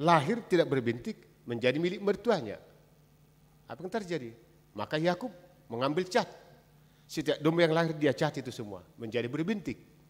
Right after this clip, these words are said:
Itu menjadi milik dia. Dia percaya kepada Tuhan, tapi tidak pernah mengandalkan Tuhan.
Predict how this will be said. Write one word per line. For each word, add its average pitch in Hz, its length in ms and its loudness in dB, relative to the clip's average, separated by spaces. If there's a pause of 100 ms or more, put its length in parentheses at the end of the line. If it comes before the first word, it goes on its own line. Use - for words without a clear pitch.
(1400)
Itu 135 240 -6
menjadi 143 320 4
milik 196 240 -2
dia. 214 260 2 (1700)
Dia 220 240 8
percaya 247 400 8
kepada 233 320 8
Tuhan, 247 320 4
tapi 277 240 4
tidak 285 220 4
pernah 277 180 6
mengandalkan 247 560 4
Tuhan. 185 320 0